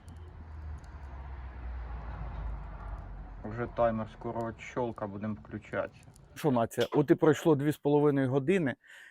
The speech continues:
Я вам показував, яке вогнище потрібно буде. Зараз будемо куштувати. Зараз вся увага туди.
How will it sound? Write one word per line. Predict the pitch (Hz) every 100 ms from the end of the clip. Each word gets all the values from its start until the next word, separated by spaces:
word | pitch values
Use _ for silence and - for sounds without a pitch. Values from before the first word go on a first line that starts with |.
| - _ _ -
Я | 123 143
вам | 135
показував, | 123 127 131 113 117
яке | 117 120
вогнище | 120 135 190 131 -
потрібно | 117 - 117 120
буде. | 110 117 123
Зараз | 123 156 127
будемо | 107 143 135 123
куштувати. | - 127 - 120 107 -
Зараз | 107 131 131 - _ _
вся | - 143
увага | 135 127 135 123
туди. | - 131 110 165